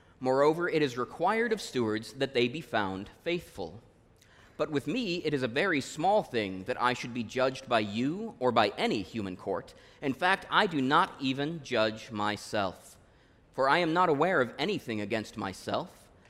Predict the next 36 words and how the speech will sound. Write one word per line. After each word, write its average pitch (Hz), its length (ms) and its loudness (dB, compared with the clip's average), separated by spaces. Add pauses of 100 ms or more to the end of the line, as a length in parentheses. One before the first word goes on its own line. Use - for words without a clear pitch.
(120)
but 123 160 2
I 131 180 6
am 151 180 2
not 151 300 2
thereby 131 320 4
acquitted. 113 560 0 (540)
It 156 100 6
is 147 120 2
the 131 100 -6
Lord 139 420 4
who 117 140 -4
judges 104 360 -4
me. 117 300 -2 (1120)
Therefore, 160 640 2
do 131 180 -2
not 143 340 2
pronounce 165 380 0
judgment 123 580 0
before 120 300 -4
the 98 80 -6
time, 90 520 -2 (120)
before 127 260 -2
the 117 80 0
Lord 117 360 0
comes, 107 560 -4 (240)
who 151 80 -2
will 139 120 2
bring 135 340 -2
to 196 100 -4
light 117 400 0
the 120 80 -4
things 117 360 -4
now 113 280 4
hidden 135 360 -4
in 165 200 -8
darkness, 95 580 -4